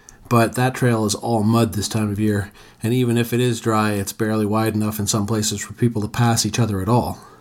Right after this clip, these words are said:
So, we walked. On the way back, the kids even engaged in some unannounced pavement racing, with them walking as fast as they could to best one another and me puffing sadly a few paces back. So,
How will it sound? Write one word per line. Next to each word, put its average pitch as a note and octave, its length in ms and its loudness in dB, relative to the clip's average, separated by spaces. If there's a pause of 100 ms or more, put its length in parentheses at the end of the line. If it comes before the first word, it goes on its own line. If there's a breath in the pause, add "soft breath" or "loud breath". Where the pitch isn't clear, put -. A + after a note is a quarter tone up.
So, A2+ 400 2 (640 loud breath)
we E3+ 80 6
walked. B2+ 560 4 (640 loud breath)
On C3 100 6
the B2 60 6
way D3 160 4
back, D3 340 2
the - 80 -4
kids C#3+ 380 0
even C3 580 2
engaged C#3+ 600 0
in C3+ 140 0
some B2+ 300 2
unannounced C3 600 0
pavement C3 400 0
racing, B2 480 0
with A2+ 200 -2
them A#2+ 180 2
walking A#2 320 2
as G#2+ 100 -2
fast A#2+ 300 0
as A2+ 100 0
they A2+ 100 0
could A2+ 220 -2
to A2 80 0
best A#2 300 -2
one A2+ 140 0
another A2 360 2
and G#2 160 2
me A2 160 2
puffing G#2+ 380 -2
sadly G2+ 500 -2 (240)
a B2 60 -10
few A2 180 0
paces F#2+ 320 0
back. G#2+ 400 -4 (1500 soft breath)
So, F3+ 420 2